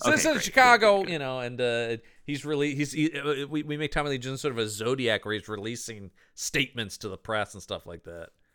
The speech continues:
Speaker 2: Yes, exactly.
Speaker 1: The
Speaker 2: Yeah,
Speaker 1: corrupt,
Speaker 2: he's
Speaker 1: corrupt
Speaker 2: full
Speaker 1: leaders
Speaker 2: on
Speaker 1: of Chicago, they're gonna, they're gonna think twice before they do something again.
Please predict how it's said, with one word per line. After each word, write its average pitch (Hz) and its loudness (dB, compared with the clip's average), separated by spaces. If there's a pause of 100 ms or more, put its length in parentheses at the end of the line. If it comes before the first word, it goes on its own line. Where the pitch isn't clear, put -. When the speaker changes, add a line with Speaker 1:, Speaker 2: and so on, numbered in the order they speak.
(140)
Speaker 2:
Yes, 104 -2
exactly. 82 -8
Speaker 1:
The 95 0
Speaker 2:
Yeah, 98 4
Speaker 1:
corrupt, 262 10
Speaker 2:
he's 143 -2 (160)
Speaker 1:
corrupt 233 10
Speaker 2:
full 180 8
Speaker 1:
leaders 147 10
Speaker 2:
on 131 8
Speaker 1:
of 240 2
Chicago, 190 2 (320)
they're 202 8
gonna, 202 2
they're 220 6
gonna 220 4
think 220 2
twice 220 10
before 156 0
they 156 2
do 151 -2
something 160 -4
again. 156 0